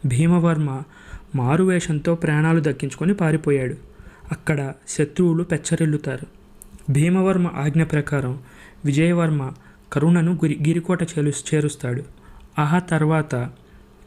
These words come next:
గిరికోట తిరిగి వెళ్ళిన విజయవర్మకు అక్కడి జనమంతా చాలా నిస్పృహగా కనిపించారు. యుద్ధంలో ఓడిపోవడం, పైపెచ్చు శబ్దవేది దుండగాలు,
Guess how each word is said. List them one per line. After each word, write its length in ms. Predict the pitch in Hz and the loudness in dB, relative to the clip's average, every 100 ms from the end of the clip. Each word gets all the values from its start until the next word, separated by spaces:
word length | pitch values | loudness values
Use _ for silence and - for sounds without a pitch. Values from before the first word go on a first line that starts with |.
| - | -2
గిరికోట 560 | 135 156 185 185 202 202 | 0 2 0 0 0 0
తిరిగి 300 | 202 165 170 | -2 0 2
వెళ్ళిన 300 | 165 160 156 | 2 2 0
విజయవర్మకు 880 | 143 160 165 160 151 147 - 131 131 - - - - | 0 0 2 2 0 -2 -2 -4 -6 -16 -20 -12 -8
అక్కడి 280 | 151 170 151 | -4 -2 -2
జనమంతా 640 | 143 143 170 160 156 170 - | -4 -2 0 -2 -2 -4 0
చాలా 180 | 151 143 | 0 0
నిస్పృహగా 600 | 139 - - 151 165 175 | -2 -4 -2 2 2 0
కనిపించారు. 680 | 175 151 151 147 - 131 - - - - - - | -2 -4 -4 -4 -4 -4 -6 -12 -18 -18 -20 -2
యుద్ధంలో 560 | 151 135 127 160 156 151 | -2 -2 -2 2 4 4
ఓడిపోవడం, 640 | 139 143 147 147 143 143 151 - - - - 143 | 4 2 0 0 0 -2 -6 -16 -20 -20 -6 -2
పైపెచ్చు 460 | 151 160 127 - | 0 0 -4 -4
శబ్దవేది 680 | 165 143 135 156 160 160 151 | -4 -2 0 2 2 2 0
దుండగాలు, 640 | 143 139 151 147 143 143 | -2 -2 0 0 0 0